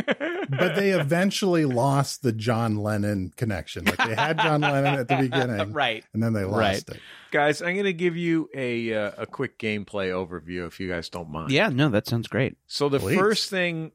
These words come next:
Speaker 3: uh, you're asked to do when you
Speaker 2: I love
Speaker 3: begin your
Speaker 2: gaming.
Speaker 3: Imagine Party Babies experience, be it single or multiplayer, is to customize your baby with style.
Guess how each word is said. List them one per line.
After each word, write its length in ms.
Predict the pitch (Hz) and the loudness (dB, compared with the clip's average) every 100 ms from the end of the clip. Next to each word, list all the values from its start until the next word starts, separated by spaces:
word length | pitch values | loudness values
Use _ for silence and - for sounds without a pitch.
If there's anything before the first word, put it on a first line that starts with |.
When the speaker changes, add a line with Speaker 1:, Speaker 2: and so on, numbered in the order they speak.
| _ 135 | _ 0
Speaker 3:
uh, 120 | 120 | 2
you're 260 | 120 117 | 2 2
asked 240 | 117 113 - | 2 0 -4
to 80 | 113 | -4
do 160 | 117 | -2
when 120 | 113 | -2
you 120 | 110 104 | -2 -2
Speaker 2:
I 60 | |
love 100 | 120 | -2
Speaker 3:
begin 240 | 117 104 90 | 0 0 2
your 100 | 90 | 0
Speaker 2:
gaming. 80 | |
Speaker 3:
Imagine 420 | 90 110 113 110 107 | 0 0 0 -4 -8
Party 340 | - 117 110 | -2 0 0
Babies 440 | 104 110 104 98 | -2 -2 -2 -6
experience, 1000 | 101 92 - - 143 139 117 98 90 92 | -6 -8 -10 -4 2 4 4 2 -4 -10
be 200 | - 135 | 0 4
it 140 | 139 - | 4 2
single 320 | 143 139 120 | 0 4 4
or 260 | 110 110 107 | 6 4 2
multiplayer, 720 | 107 104 110 107 104 95 92 | -2 -2 -4 -2 -2 -2 -4
is 100 | - | -6
to 80 | 110 | -12
customize 640 | - 127 - 117 101 95 | -2 0 0 -2 -2 -2
your 100 | 98 | -4
baby 320 | 95 98 95 | -2 -2 -2
with 200 | 92 87 | -8 -12
style. 540 | - - 92 82 78 | -14 -8 -6 -6 -8